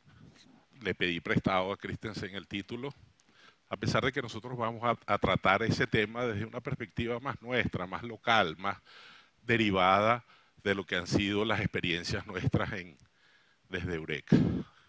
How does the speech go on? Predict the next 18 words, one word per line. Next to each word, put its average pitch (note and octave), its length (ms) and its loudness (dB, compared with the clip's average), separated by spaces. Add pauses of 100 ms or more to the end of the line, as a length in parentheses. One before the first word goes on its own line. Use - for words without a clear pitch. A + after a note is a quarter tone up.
(600)
Los F#2 360 -4
aprendizajes G2 880 0
que A2+ 100 -6
hemos G2+ 220 -6
adquirido, G2 600 -6 (640)
el E2+ 100 -10
equipo B2 640 0
de, F2 380 0 (680)
de F#2 80 -4
Eureka, F#2 440 -2
un G#2 120 -6
equipo A2 360 -10
fabuloso G2+ 640 -8
de E2 80 -8
gente F#2+ 380 -6 (540)
comprometidísima A2 1200 2
con E2+ 320 -12
la, E2 260 -8